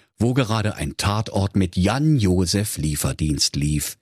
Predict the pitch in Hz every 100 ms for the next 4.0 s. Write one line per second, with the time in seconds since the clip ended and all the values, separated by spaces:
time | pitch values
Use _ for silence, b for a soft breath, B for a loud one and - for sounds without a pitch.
0 | _ _ _ _ _ _ _ _ _ -
1 | 196 - 135 127 127 - 127 120 - 92
2 | 92 - 90 87 90 87 107 - 85 73
3 | - - - - - - - - -